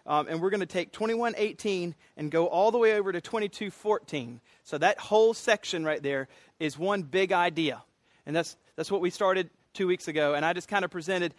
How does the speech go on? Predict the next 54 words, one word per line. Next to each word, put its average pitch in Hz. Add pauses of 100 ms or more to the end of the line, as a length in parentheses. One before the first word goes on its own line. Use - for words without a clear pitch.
(140)
half 226
of 170
it 156
last 156
time, 160
and 156
now 170
we're 180
gonna 185
do 165
the 165
other 185
half 165
this 180
particular 151
time. 131 (220)
So -
what 170
I 190
wanna 208
do 196 (220)
in 156
these 160
first 202
couple 190
moments 180
is 151 (300)
bring 180
us 226
all 196
up 196
to 175
speed 208
on 160
what 175
was 170
that, 170 (260)
that, 160
uh, 143
half 185
that 180
we 185
did 180
last 175
week, 180
and 160
then 156
we 165
can 156
see 175 (220)
the -
other 156
half. 127
Now, 156